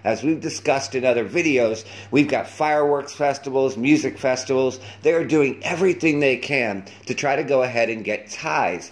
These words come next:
to come to Pattaya because foreigners cannot. So meanwhile, Pattaya Police are ensuring that there are no problems down at Pattaya Bay, down at the pier, checking boats and checking covid nineteen safety standards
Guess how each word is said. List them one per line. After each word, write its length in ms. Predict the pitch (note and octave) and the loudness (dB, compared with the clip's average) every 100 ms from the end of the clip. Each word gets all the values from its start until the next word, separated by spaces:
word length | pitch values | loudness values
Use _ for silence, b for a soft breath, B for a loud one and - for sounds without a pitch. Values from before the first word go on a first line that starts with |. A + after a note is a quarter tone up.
| B B | B B
to 100 | - | -6
come 360 | B2 - F2 F2 | -6 -4 -4 -4
to 100 | - | -8
Pattaya 640 | - C3+ C3+ C3+ G2+ G2 - B - | -8 -4 -4 -2 -2 -2 -6 B -6
because 300 | G#2+ A2 G#2 | -2 -2 -2
foreigners 580 | - A#2+ A#2+ A2+ G#2+ | 0 2 2 2 -2
cannot. 600 | - G#2+ G#2 A2 - - B B B | -4 -4 0 -2 -2 -10 B B B
So 220 | - E3+ | 0 2
meanwhile, 480 | F#3 G3+ D#3 C3+ C3+ | 4 4 6 4 2
Pattaya 400 | C#3+ B2 - A2 | 0 -2 0 -4
Police 480 | C#3 E3+ F3 C#3+ - | 0 2 2 2 -4
are 200 | - A#2 | -6 -4
ensuring 420 | A2+ - C3+ C3+ | -4 0 0 2
that 160 | C3 A#2+ | -2 -2
there 220 | D3 - | -2 0
are 220 | D3+ E3 | 2 2
no 220 | D3 C#3 | 4 4
problems 560 | - A#2 G#2+ G#2 G#2 G2+ | 4 0 0 0 -8 -4
down 260 | C#3+ C#3 C3+ | -2 -2 0
at 180 | B2 | -2
Pattaya 440 | G#2 G2+ F#2 F2+ D2+ | -2 -6 -4 -10 -6
Bay, 360 | F2 E2 E2+ B B - | -2 -2 -2 B B -2
down 240 | C3+ C3 | -2 0
at 140 | B2 | -4
the 60 | G2+ | -6
pier, 460 | - G2 F#2+ F#2+ B B B | -8 0 2 2 B B B
checking 480 | - D#3+ D3+ C#3+ A#2 | -2 -2 -2 -6 0
boats 440 | B2 B2 A#2 - - | 4 4 2 -6 -6
and 460 | D3 E3 E3+ E3+ D#3+ | 0 2 4 2 0
checking 480 | - D#3 - D3 C3+ | -2 -2 -2 -6 -4
covid 380 | D3 B2+ C3 | -4 -2 -2
nineteen 600 | A#2+ G#2+ G#2+ - G#2+ G2 G2+ | -4 -6 -6 -4 -2 -2 -4
safety 500 | - D3+ D3 - G#2 | 2 2 2 -4 -6
standards 800 | - F2 D#2+ D#2+ D#2+ D#2+ D#2+ | -2 -2 0 -2 -4 -6 -10